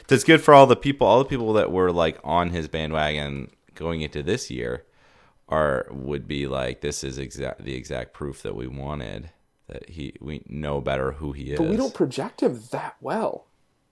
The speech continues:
Speaker 1: No, but it, well, but that's the whole thing is that, like, after twenty eighteen,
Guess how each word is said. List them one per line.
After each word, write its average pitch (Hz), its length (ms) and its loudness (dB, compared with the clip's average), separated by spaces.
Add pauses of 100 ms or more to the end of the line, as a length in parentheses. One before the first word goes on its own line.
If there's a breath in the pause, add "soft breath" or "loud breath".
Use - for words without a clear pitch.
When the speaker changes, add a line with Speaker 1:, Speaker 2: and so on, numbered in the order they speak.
(580)
Speaker 1:
No, 151 380 12
but 120 200 4
it, 131 140 4
well, 151 140 2
but 139 200 2
that's 139 200 6
the 135 80 2
whole 120 160 4
thing 107 300 2
is 82 120 -4
that, 87 220 0
like, 76 240 -4
after 98 340 0
twenty 85 400 -6
eighteen, 87 460 -6